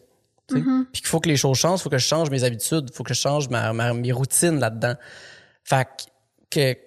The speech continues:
Speaker 1: je veux pas retomber là-dedans, tu sais, je veux pas recommencer à faire ce genre d'affaires-là pour faire ça différemment, pour qu'il y ait une, une, un résultat différent au bout de tout ça, tu sais.
Speaker 2: Mm-hmm.
Speaker 1: Fait qu'il faut, faut, faut pas que je tombe là-dedans, sauf que là, je suis comme, « OK, sur,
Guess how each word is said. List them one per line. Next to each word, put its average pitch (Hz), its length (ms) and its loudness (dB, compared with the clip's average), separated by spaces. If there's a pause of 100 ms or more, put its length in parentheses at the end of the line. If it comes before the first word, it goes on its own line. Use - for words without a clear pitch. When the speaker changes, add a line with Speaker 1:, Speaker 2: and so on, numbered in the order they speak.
(160)
Speaker 1:
je 139 140 -2
veux 139 80 2
pas 165 120 0
retomber 139 380 0
là-dedans, 123 280 0
tu 143 40 -4
sais, 135 60 -2
je 127 40 0
veux 156 80 2
pas 147 80 -4
recommencer 135 420 0
à 151 60 0
faire 143 120 0
ce 135 100 0
genre 127 120 0
d'affaires-là 127 480 0
pour 151 400 -2
faire 120 200 -2
ça 147 100 -2
différemment, 131 560 0
pour 160 320 -2
qu'il 135 140 2
y - 20 6
ait 143 280 0
une, 123 360 -10
une, 120 300 -6
un 117 200 -2
résultat 123 440 0
différent 151 300 0
au 165 40 0
bout 139 100 -6
de - 40 -20
tout - 100 -14
ça, 165 120 -4
tu - 80 -12
sais. 160 120 -8 (840)
Speaker 2:
Mm-hmm. 254 280 0 (260)
Speaker 1:
Fait 131 140 2
qu'il - 160 -18
faut, 147 200 -6
faut, 147 220 -4
faut 135 200 -6
pas 147 140 -2
que 151 80 -2
je - 60 -8
tombe 143 120 2
là-dedans, 139 200 4
sauf 151 140 -2
que 139 60 0
là, 143 80 2
je 147 40 4
suis - 60 -2
comme, « - 200 -4
OK, 151 200 -2 (140)
sur, - 180 -4